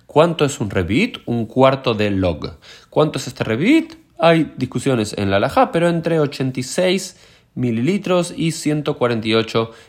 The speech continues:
mililitros. Esta medida de revi'it, revi'it signi-, literalmente significa un cuarto. ¿Un cuarto de qué? De, de la medida de volumen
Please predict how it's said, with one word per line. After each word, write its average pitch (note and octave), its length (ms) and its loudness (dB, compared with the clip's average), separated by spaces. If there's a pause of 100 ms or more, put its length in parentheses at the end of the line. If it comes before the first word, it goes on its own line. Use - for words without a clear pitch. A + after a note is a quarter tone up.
mililitros. F#2+ 960 -4 (880)
Esta E3 380 2
medida D#3 400 0
de A2+ 120 0
revi'it, G#2 680 0 (260)
revi'it F#2+ 360 -2
signi-, F#2 360 -6
literalmente F#2+ 440 0
significa F#2+ 280 0
un G#2 160 -2
cuarto. F2 320 0
¿Un F2 60 -4
cuarto F#2+ 260 0
de F2 80 0
qué? G#2+ 120 2
De, F#2 240 2
de F2 260 -6
la F2+ 160 -4
medida F#2+ 240 0
de G#2 40 4
volumen F#2 500 2